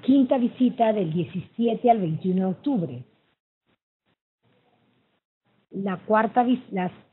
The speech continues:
sexta visita del siete al once, del siete al once de noviembre, y la séptima y última visita entre el veintiuno y el veinticinco de noviembre, ¿no?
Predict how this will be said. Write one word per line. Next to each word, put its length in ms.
sexta 380
visita 600
del 420
siete 360
al 100
once, 580
del 260
siete 360
al 160
once 420
de 120
noviembre, 800
y 380
la 300
séptima 480
y 140
última 380
visita 640
entre 320
el 100
veintiuno 840
y 120
el 80
veinticinco 1000
de 140
noviembre, 680
¿no? 340